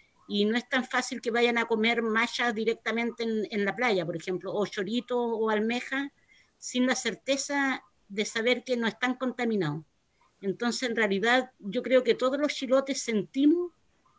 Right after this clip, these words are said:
que se nos envenenó nuestro mundo, nuestro mar, nuestra madre, y, y todos salimos a la calle desesperados, llorando,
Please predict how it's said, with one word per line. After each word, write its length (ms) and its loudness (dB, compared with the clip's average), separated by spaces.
que 120 0
se 160 -2
nos 140 4
envenenó 640 4
nuestro 360 0
mundo, 420 4
nuestro 320 -2
mar, 220 0
nuestra 300 -2
madre, 380 2
y, 280 0
y 140 -4
todos 420 0
salimos 500 6
a 40 4
la 160 0
calle 260 2
desesperados, 800 2
llorando, 720 4